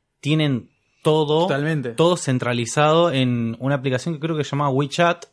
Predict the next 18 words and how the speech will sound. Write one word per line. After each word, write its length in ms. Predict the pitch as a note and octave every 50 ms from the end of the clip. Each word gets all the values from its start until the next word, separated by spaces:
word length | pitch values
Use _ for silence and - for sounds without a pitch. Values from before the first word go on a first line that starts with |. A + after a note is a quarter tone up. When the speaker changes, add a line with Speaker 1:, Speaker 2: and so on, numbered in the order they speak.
| _ _ _ _ _ _ _
Speaker 1:
que 160 | - A#2+ A2+
es 80 | A2 -
como 240 | - - G#2+ G2 G2+
WhatsApp, 560 | G#2+ A#2 A#2+ - - C#3+ B2+ A#2+ - - _ _ _ _
Facebook, 540 | _ - D3 C#3+ C#3 C3+ B2 A#2+ A2+ G#2+ - _ _ -
Instagram, 680 | C#3+ D3+ D3 C3 - - B2 A#2+ A2+ A2+ A2 G#2 G2 - - - -
Mercado 460 | B2+ C3 C3 C3 D3 D3+ D3+ C#3 -
Pago, 520 | - C#3+ C#3 C#3 C3+ B2+ B2 A#2 A2+ G#2 A2+
eh, 420 | A#2 A2+ A2+ A2 A2 A2+ G#2+ - - _ _ _ _ _ _ _ - B2 _
Speaker 2:
Todo, 320 | - D3+ D3 C3+ B2+ B2
Speaker 1:
billetera 440 | B2 C3 D#3 D#3 C#3+ C3+ B2 D3+ D3
Speaker 2:
todo. 20 | C#3 C3+ B2+
Speaker 1:
virtual, 380 | B2 A#2+ D3 D3 D3 C#3 C3
es 60 | A#2+
como 160 | - C3+ B2+ A2+
que 80 | A2
tiene 200 | - C#3+ D3 C#3
todo. 400 | A#2 D3 D3 C3 A2 G2 F#2 -